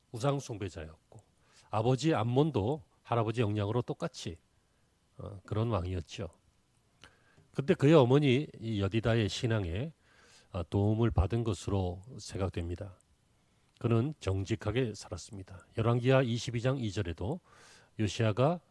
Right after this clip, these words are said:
여호와 보시기에 정직하게 행했다라고 했습니다. 자, 요시야 왕을 이렇게 소개해드리면서 우리가 함께 살펴볼 텐데요. 신앙생활 잘하는 첫 번째 방법이 여기 나옵니다.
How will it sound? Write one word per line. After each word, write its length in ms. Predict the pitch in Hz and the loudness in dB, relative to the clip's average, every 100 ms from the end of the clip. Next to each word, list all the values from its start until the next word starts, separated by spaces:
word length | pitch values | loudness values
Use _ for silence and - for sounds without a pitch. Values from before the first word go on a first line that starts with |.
| _ _ _ _ _ _ | _ _ _ _ _ _
여호와 340 | 104 104 104 107 | 2 4 4 4
보시기에 640 | 104 - 98 98 131 180 - _ _ - | 2 -2 -2 0 0 -2 -10 _ _ -12
정직하게 1000 | 101 92 90 - 90 - 85 110 160 135 | -8 -6 -8 -10 -14 -10 -8 -6 -8 -10
행했다라고 1900 | 98 90 82 _ 90 85 82 _ _ _ _ _ _ _ _ _ _ - 98 120 | -10 -12 -12 _ -16 -16 -20 _ _ _ _ _ _ _ _ _ _ -8 -4 -4
했습니다. 460 | 98 87 82 - _ _ _ _ _ _ _ _ _ _ _ _ _ _ _ _ | -4 -10 -14 -16 _ _ _ _ _ _ _ _ _ _ _ _ _ _ _ _
자, 180 | 139 117 | -4 -2
요시야 260 | 123 156 | 0 2
왕을 240 | 156 156 151 | 2 2 -2
이렇게 220 | - 151 | -4 -6
소개해드리면서 800 | - 135 139 123 110 117 110 98 | -6 -6 -4 -4 -6 -6 -6 -8
우리가 160 | 98 | -8
함께 200 | 107 101 | -8 -8
살펴볼 440 | 101 107 107 90 85 | -8 -8 -8 -10 -8
텐데요. 420 | 90 87 85 101 | -8 -8 -8 -10
신앙생활 580 | - 127 123 127 127 127 | -6 -6 -4 -4 -4 -4
잘하는 340 | 117 113 120 | -4 -4 -4
첫 180 | - 135 | -6 -6
번째 220 | 131 120 120 | -6 -4 -4
방법이 400 | 113 107 120 127 - | -4 -4 -6 -6 -6
여기 200 | 110 110 | -6 -4
나옵니다. 500 | 98 101 95 90 | -6 -6 -8 -12